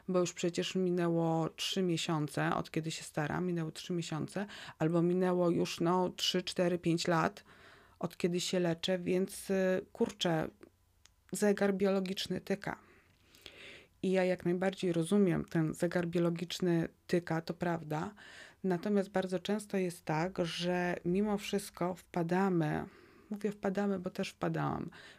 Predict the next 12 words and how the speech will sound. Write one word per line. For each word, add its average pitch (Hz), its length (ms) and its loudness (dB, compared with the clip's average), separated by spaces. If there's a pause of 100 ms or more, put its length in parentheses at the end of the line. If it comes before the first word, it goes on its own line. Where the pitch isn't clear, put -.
mimo 160 240 2
że 160 120 0
miałam 160 560 0
dwadzieścia 156 480 -4
parę 156 240 0
lat 175 220 2
w - 40 -6
momencie, 151 400 -2
kiedy 147 460 -4
leczyłam 170 460 -2
swoją 160 360 -2
niepłodność, 156 720 -4